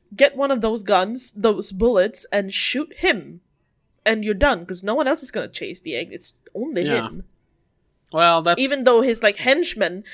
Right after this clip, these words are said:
Speaker 1: they don't care that much.
Speaker 2: Yeah. I think
Speaker 1: 'Cause
Speaker 2: it's
Speaker 1: they don't have the same problem, as far as I understand.
Speaker 2: <sighs>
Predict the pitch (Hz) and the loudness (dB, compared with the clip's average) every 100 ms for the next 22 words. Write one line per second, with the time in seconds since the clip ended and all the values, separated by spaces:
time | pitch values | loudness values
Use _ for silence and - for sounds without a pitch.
0 | - _ 214 285 359 226 - 165 160 - | -20 _ 2 4 2 -2 -2 -2 -2 -8
1 | - 147 185 - - 110 107 - _ - | -6 -6 -6 -6 -6 -6 -10 -14 _ -20
2 | - - - - - 202 220 214 214 185 | -20 -20 -20 -4 0 4 4 4 2 4
3 | 233 262 240 208 208 202 180 190 277 226 | 4 4 2 0 -2 -4 -2 0 0 0
4 | 156 175 - 147 143 151 - 85 - _ | -6 -8 -10 -8 -10 -12 -12 -12 -14 _
5 | _ _ - - - | _ _ -20 -18 -10